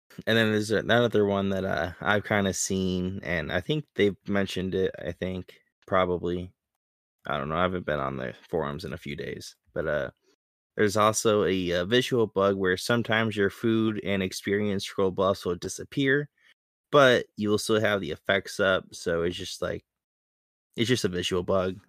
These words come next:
Um, very annoying because I, uh, keep going, I keep running through my, you know, hundreds of crown food that I have,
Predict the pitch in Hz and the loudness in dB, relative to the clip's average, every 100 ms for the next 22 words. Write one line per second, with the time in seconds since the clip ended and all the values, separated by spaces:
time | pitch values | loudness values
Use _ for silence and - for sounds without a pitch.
0 | - 82 - 107 98 - _ _ _ _ | -12 -10 -10 -10 -16 -20 _ _ _ _
1 | _ _ 110 110 104 101 92 95 98 107 | _ _ 4 6 6 2 0 -2 -2 -4
2 | 110 _ 92 - - 92 95 - - 85 | -8 _ -14 -10 -6 -6 -6 -8 -4 0
3 | 85 80 78 - - _ _ _ _ _ | 0 -2 -4 -8 -14 _ _ _ _ _
4 | _ _ _ - 113 92 104 95 90 - | _ _ _ -4 -2 0 2 2 2 -2
5 | 101 - 104 107 101 - 98 98 95 95 | -2 2 4 4 0 -2 0 0 0 0
6 | 90 90 95 - 98 95 98 - 90 92 | -2 -4 -4 -2 0 0 -2 -4 -6 -6
7 | - - 98 92 95 95 92 - - 90 | -8 -6 0 2 0 -2 -6 -10 -4 -2
8 | 87 87 87 90 92 90 90 | 0 0 0 0 -2 -4 -4